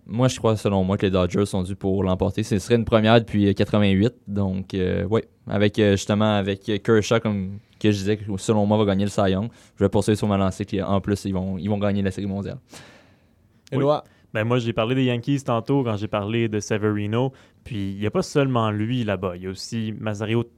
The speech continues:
Speaker 3: Masahiro Tanaka,
Speaker 2: Ouais.
Speaker 3: pardon. Euh, on a eu Sonny Gray cette année. Ça se peut qu'il parte, ça se peut qu'il reste. Mais on a beaucoup d'argent si on veut le garder. Comme t'as dit, on a un excellent noyau de joueurs.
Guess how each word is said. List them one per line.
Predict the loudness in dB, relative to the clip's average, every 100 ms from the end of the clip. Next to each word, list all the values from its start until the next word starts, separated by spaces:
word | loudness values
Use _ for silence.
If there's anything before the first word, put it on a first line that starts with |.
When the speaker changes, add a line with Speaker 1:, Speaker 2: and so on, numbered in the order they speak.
| -10
Speaker 3:
Masahiro | -6 0 2 2 2 2
Tanaka, | 2 0 -2 -2
Speaker 2:
Ouais. | -4
Speaker 3:
pardon. | -4 -4 -8 -14 -20 -8
Euh, | -4 -2
on | 0
a | 0
eu | 0
Sonny | 0 0 2
Gray | 4 4
cette | 0 -2
année. | -4 -4
Ça | -6 -10
se | -8
peut | -8
qu'il | -6 -4
parte, | -4 -4
ça | -10
se | -10
peut | -12
qu'il | -8 -6
reste. | -6 -6
Mais | -8
on | -6
a |
beaucoup | -6 -4 -2
d'argent | -2 -2 -4
si | -4
on | -6
veut | -4
le | -6
garder. | -6 -8 -8 -8 -10 -18 _ -2
Comme | 0
t'as | 0
dit, | -2 0 0
on | 0 -2
a |
un | -2 -4
excellent | -6 -4 -4 -2
noyau | -2 -2 -2 -4
de |
joueurs. | -4 -2 0 -2